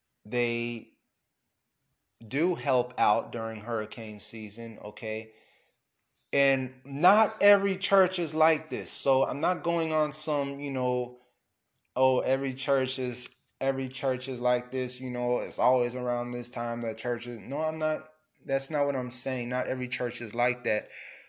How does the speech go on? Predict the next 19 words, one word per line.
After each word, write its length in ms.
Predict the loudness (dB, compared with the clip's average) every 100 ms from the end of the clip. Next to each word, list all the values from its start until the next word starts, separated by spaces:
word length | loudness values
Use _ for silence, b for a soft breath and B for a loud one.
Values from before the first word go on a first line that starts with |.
| B _
But 180 | -6 0
there 200 | 2 4
are 240 | 8 8
a 60 | 8
lot 340 | 6 6 6
of 120 | 4 0
churches 540 | -2 -2 -2 -6 -2
like 360 | 0 0 -2 -2
that. 280 | -2 -4 -14 _ _ _ _ _ _ _ _ _ _ _ _ _ _ _ _ _ _ -8
All 80 | -2
right? 240 | -2 -2
And 100 | -4
it's 120 | -6
bringing 480 | -4 -2 -2 -4 0
down 260 | 0 2 -2
a 100 | 0
lot 260 | 2 2
of 160 | 0 -6
Christians, 720 | -10 -6 -6 -8 -14 -14